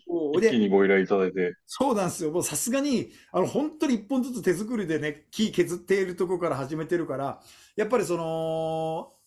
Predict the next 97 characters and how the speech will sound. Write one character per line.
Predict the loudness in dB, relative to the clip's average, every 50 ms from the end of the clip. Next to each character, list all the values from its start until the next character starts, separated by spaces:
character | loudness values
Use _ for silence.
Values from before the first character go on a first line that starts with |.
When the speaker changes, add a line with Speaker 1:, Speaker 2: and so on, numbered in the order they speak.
| _ _ _ _ _ _ _ _ _ -18 -12
Speaker 1:
そ | -4 0 2 4
の | 4 4
分 | 4 2 2
ド | 2 2 2
ー | 2
ン | -2
と、 | -4 -6 -8 -12 -16 -16 -8 -2
あ | -2 -2
の、 | -2 -2 -6 -6 -6 -6 -6 -6 -6 -6 -8 -8 -8 -8
な | -8 -8
ん | -8
つ | -8
う | -8
の、 | -10 -8 -4
同 | -2 -2 -2 -2
じ | -2 -4 -6
時 | -6 -6
期 | -4 -4
に | -4 -6
っ |
て | -6 -6 -6
い |
う | -6
の | -6
は | -6
や | -6
っ |
ぱ | -8 -8
難 | -8 -8 -10 -8 -8 -8
し | -8 -8
く | -12 -12
っ |
て、 | -10 -4 0 0 0 0 -2 -8 -20 -20 -20 -16 -6 -2
今 | 0 2 2 2
一 | 0 0 -4 -2
番 | 0 0 2
待 | 2 0 0
っ | 0
て | -2
も | 0 2 2
ら | 2
っ | 2 2
て | 0 0
る | 0 0
人 | 0 -2 -2
で、 | 0 0 0 0 -4 -10 -14 _ _ -14 -14 -12 -12 -14 -16 _ _
年 | -4 -2 -2 0 2
明 | 0 0 0
け | 0 -2 -2 0
結 | 0 -2 -2 0
構 | -2 -4 -4 -6 -10
先 | -8 -6 -6 -6 -4 -4
に | -2
な | -2 -2
っ |
ち | -4 -4
ゃ |
っ | -10
て | -10 -10
る |
ん | -12
で |
す | -12
よ | -8
ね。 | -6 -6 -6 -6 -10 _ _ _ _ _ _ _ _ _ _ 4
Speaker 2:
そ | 4 4
う | 4
で | -2
す | -4 0 2
ね、 | 2 2
は | 2 2 4 4 6 6 4
い。 | 2
Speaker 1:
う | -2
ん。 | -6 -14 -16 -16 -18 -20 _ _ _ _ -2
な | 0 2
ん | 2
で | 2 2
す | 2
け | 2
ど、 | 2 2
Speaker 2:
お | 0
待 | -2 -2 -8
た |
せ | -6 -8 -10
し | -10 -10
て | -8
ま | -4 -4 -4 -4
す | -6 _ -20
ね。 | -20 -20 _ _ _ _ _ -6
Speaker 1:
一 | -6 -4 0 0 0
番 | 2 2 0 -2
先 | 0 2 2 2 2 -2 -6
に | -4 -2
届 | 0 2 2 2 2
く | 2 0
分 | 0 0 2 2
は、 | 2 4 2 2 0 -4 -12